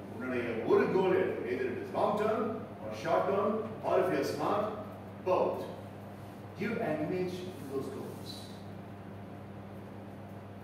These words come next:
நீ எப்படி இருக்க அந்த கோல் அச்சீவ் பண்ணா? உன் பாடி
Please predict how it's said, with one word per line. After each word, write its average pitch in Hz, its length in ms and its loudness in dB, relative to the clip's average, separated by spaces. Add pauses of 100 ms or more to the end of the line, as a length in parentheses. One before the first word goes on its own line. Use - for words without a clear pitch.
நீ 120 80 -6 (120)
எப்படி 139 260 2
இருக்க - 180 0 (640)
அந்த 120 120 -6 (120)
கோல் 139 200 2
அச்சீவ் 139 320 -2
பண்ணா? - 240 -4 (2250)
உன் 117 180 -2
பாடி 156 260 6